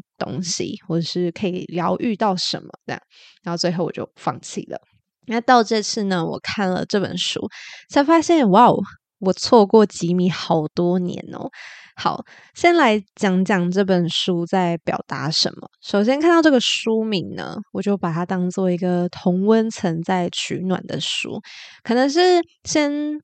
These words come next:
来个自我否定，然后大家一起烂啊之类的，然后再给我很多的鸡汤，让我精神满满。我预想的内容大概是这样，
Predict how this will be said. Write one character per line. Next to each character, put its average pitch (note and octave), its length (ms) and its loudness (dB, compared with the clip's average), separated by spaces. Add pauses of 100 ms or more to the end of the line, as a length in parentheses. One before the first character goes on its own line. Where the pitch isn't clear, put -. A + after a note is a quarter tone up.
来 F3+ 240 2
个 F#3 480 -2
自 A#3+ 260 0
我 F3 240 2
否 - 260 0 (120)
定， E3+ 200 0 (380)
然 D#3+ 160 -6
后 F3 220 -2
大 D#3+ 260 -2
家 F3 320 -2
一 G#3+ 140 -4
起 - 200 -8
烂 F#3+ 400 0
啊 F#3+ 640 -2
之 - 220 -4
类 F3+ 160 0
的， - 160 -12 (500)
然 F3+ 160 0
后 F#3+ 160 0
再 F#3+ 160 2
给 F3 160 -2
我 E3+ 140 2
很 E3+ 240 -4
多 E3+ 120 -2
的 E3+ 140 -2 (100)
鸡 E3+ 360 -12
汤， - 360 -10
让 F#3+ 160 -2
我 F3 120 -8
精 F3+ 260 -4
神 - 160 -8 (100)
满 - 160 -12
满。 C#3 160 -14 (320)
我 F3+ 140 -4
预 F4 140 2
想 G3+ 120 -2
的 E3+ 120 -2
内 F#3 160 -2
容 F3 160 -8
大 - 100 -8
概 D3+ 100 -10
是 - 220 -14
这 - 240 -14
样， - 120 -14